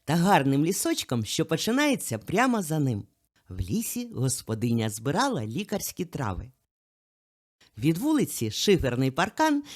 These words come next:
та металеві червоні ворота з хвірткою. Двір перед будинком забетонований, далі вкритий травою.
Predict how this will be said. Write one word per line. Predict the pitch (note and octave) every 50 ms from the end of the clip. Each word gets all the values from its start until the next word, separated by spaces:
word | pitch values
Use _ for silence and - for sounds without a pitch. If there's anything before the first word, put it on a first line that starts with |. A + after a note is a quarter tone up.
| - - -
та | D#3 D#3+
металеві | F3+ G3+ G3 - A3 A3 G3+ E3+ C#3+ B2+ B2
червоні | - - F#3 F3 F3+ F#3+ F#3 D3+ C3+ C#3+
ворота | C#3 E3+ A#3+ C#4+ D#4 - - - B2+
з | - -
хвірткою. | - - G#3 G3 C#3+ G2+ - - - A2+ G#2 G2+ A2+ B2 - _ _ _ _ _ _ _ _ _ _ _ -
Двір | A2+ B2+ D3 G3 F#3+ D3 A#2
перед | - - B2+ C#3+ D#3 D3 C3
будинком | D#3+ F#3+ F#3+ C#4+ D#4+ D#4 C#4+ - - B2+ A2 A2 A#2
забетонований, | G#2 A2 F#3+ G#3+ G#3 A#3 A3+ - A3 G#3+ G3+ D3+ B2 G#2 A#2 A2+ G#2+ G#2 A2+ C3 - _ _ _
далі | - A2 G#2+ D3 F3+ A#3+ C#4 C4+ C4+
вкритий | B3+ - - - - C3+ C3 C#3+ E3 D#3+ G3 F#3
травою. | E3+ - D3+ D#3 D#3 C3+ C3 A#2 G#2+ G2+ G2+ -